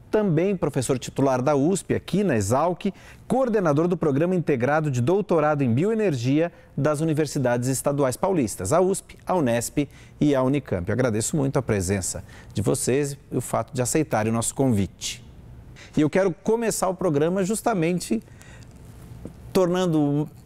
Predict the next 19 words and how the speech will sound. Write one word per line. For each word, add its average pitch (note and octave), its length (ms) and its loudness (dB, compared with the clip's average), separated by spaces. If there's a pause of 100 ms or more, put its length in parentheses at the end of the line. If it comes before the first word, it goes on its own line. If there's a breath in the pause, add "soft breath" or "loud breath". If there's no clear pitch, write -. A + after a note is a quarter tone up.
da D3 160 2
forma E3+ 240 0
mais F#3+ 220 2
didática D#3 480 -2
ou D3+ 60 0
mais E3+ 180 -4
clara E3 240 0
possível C#3+ 540 0
para D3 120 0
quem D3+ 140 0
nos D3 140 0
assiste. - 440 -4 (480 loud breath)
O - 140 0
que G#3+ 180 -2
são F#3+ 540 -2 (400)
transgênicos? B2 720 -2
Como D#3+ 200 0
são D#3+ 240 -2
caracterizados? A#2 1120 -2